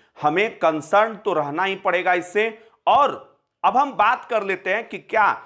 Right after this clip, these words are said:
तीसरी लहर में जब केसेस बढ़ेंगे तो लॉकडाउन लगेगा?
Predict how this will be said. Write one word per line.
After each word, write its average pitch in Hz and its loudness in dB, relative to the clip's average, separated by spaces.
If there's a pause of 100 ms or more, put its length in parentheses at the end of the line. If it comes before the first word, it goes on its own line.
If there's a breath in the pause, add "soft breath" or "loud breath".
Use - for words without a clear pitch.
(440 loud breath)
तीसरी 214 -6
लहर 185 0
में 170 -2 (720)
जब 220 0
केसेस 208 0
बढ़ेंगे 185 0
तो 226 -4
लॉकडाउन 165 2
लगेगा? 156 0